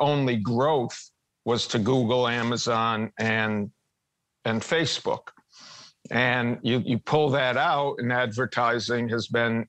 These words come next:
either flat or slightly declining year after year. Uh, so now we continue to see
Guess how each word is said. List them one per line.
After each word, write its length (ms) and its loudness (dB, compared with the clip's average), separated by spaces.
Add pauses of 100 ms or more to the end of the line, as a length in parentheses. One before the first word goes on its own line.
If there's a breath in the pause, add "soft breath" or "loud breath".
either 180 2
flat 400 0
or 60 0
slightly 480 0
declining 840 -2
year 300 2
after 380 -2
year. 400 0 (600 loud breath)
Uh, 280 2 (260)
so 480 0
now 380 2
we 240 -2
continue 640 0
to 100 0
see 560 0